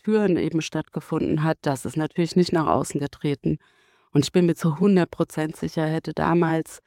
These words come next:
das irgendjemand vermutet, dass bei mir solche Dinge am Laufen sind, wäre niemals meine Oma in Verdacht geraten. Niemals. Und das war das Schlimmste, was ich erlebt habe in meiner Traumavergangenheit. Also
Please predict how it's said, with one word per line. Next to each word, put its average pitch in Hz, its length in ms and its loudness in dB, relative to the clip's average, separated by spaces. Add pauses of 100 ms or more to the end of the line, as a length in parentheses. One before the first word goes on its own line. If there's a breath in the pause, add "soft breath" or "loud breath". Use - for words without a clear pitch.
(680)
das 165 200 -2
irgendjemand 180 1120 2
vermutet, 180 680 0
dass 160 180 -4
bei 160 140 -2
mir 165 180 2
solche 160 300 -2
Dinge 165 280 0
am 156 160 2
Laufen 165 420 2
sind, 156 420 -2 (480)
wäre 151 260 2
niemals 156 420 2
meine 151 220 -2
Oma 151 280 0
in 147 80 -4
Verdacht - 400 -8
geraten. 156 640 -2 (140)
Niemals. 160 1120 0 (540)
Und 160 280 2 (380)
das 151 260 -4
war 160 140 2
das 156 140 2
Schlimmste, 175 400 -2
was 156 180 -2
ich 160 120 -6
erlebt 156 380 -2
habe 208 160 0
in 185 80 4
meiner 156 260 2
Traumavergangenheit. 147 1200 -2
Also - 180 -4